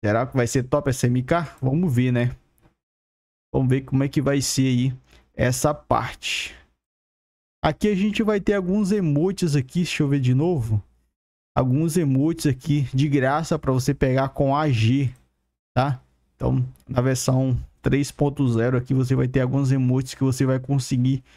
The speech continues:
aqui resgatar com A G, tá?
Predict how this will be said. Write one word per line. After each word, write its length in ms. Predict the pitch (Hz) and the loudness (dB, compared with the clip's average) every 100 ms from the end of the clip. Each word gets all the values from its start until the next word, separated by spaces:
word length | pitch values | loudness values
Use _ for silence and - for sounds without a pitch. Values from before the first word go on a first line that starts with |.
| _ _ | _ _
aqui 380 | - 127 - 143 | -4 -4 0 0
resgatar 600 | 123 127 127 139 - 127 | 2 2 2 0 0 -2
com 200 | 127 135 | 0 0
A 80 | 135 | 2
G, 340 | 127 117 143 120 _ - | 2 2 0 -2 _ -2
tá? 240 | 131 - | -2 -4